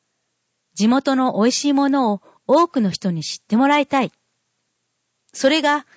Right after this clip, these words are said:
岩橋さんの活動の原動力です。飽くなき探求心で、頭の中は次の企画や商品開発のアイデアで溢れています。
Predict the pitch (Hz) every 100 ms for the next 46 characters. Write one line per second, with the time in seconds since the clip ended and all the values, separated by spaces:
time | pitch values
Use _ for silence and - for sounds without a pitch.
0 | _ 202 254 302 302 - - 175 160 147
1 | - 180 233 294 277 269 175 202 277 320
2 | 277 214 151 143 - - _ _ _ _
3 | _ _ _ _ _ _ _ _ - 196
4 | - 320 285 - - 185 262 - 277 -
5 | 180 160 165 156 _ _ _ _ - 202
6 | 269 277 285 269 277 214 170 165 - _
7 | _ _ - 226 311 294 - - 190 -
8 | 185 170 - _ _ _ - 269 311 311
9 | 311 311 320 294 269 - 170 151 240 262
10 | 196 165 160 151 - _ _ 180 143 294
11 | 339 214 170 151 139 -